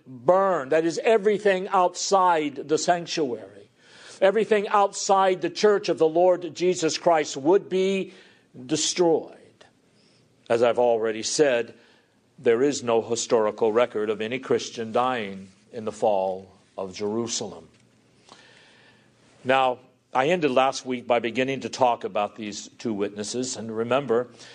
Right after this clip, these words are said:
now in the first verse of the first chapter, there is the word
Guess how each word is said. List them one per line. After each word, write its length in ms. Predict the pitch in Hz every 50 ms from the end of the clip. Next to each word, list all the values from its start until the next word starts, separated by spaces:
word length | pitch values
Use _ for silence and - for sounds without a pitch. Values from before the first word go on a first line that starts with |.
| - - - - _ -
now 380 | 113 117 120 120 120 123 123
in 60 | 120
the 60 | 120 117
first 320 | - - 131 139 135 127
verse 400 | 110 110 113 117 127 131 127 -
of 80 | 113 101
the 80 | 113
first 340 | 101 - - 131 139 135 -
chapter, 480 | - 120 98 95 95 - - 107 117 - - _ _ _ _ _ _ _ _ _ _ _ _ _ - - -
there 240 | - 156 127 120 120
is 140 | 120 117 -
the 80 | 127
word 560 | 123 113 123 143 151 147 143 143 147 143 147